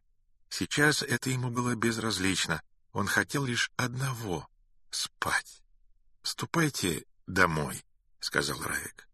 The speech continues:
«Что вам здесь делать в такое время? Ещё чего доброго не оберётесь неприятностей». Он поднял воротник, намереваясь уйти. Женщина смотрела на него непонимающими глазами. «Домой?» —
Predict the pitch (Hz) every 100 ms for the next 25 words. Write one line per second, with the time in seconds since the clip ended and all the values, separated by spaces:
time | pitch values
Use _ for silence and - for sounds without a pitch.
0 | _ _ _ - - - - - 85 76
1 | 78 87 71 78 139 147 127 - 85 -
2 | 82 76 87 90 85 78 - - - -
3 | - - - - 104 - 170 156 156 143
4 | 139 160 156 147 151 131 131 143 113 127
5 | 151 151 156 135 85 123 160 - - -
6 | - - _ _ _ - 185 170 104 107
7 | 87 80 80 78 - 160 180 - - -
8 | 92 82 80 92 113 - 98 85 85 76
9 | _ - - _ - - 165 151 143 151
10 | - 123 117 139 131 117 117 117 139 131
11 | 117 107 107 120 117 - 117 113 117 110
12 | 110 98 87 _ _ _ - _ 101 95
13 | 95 98 98 135 160 170 160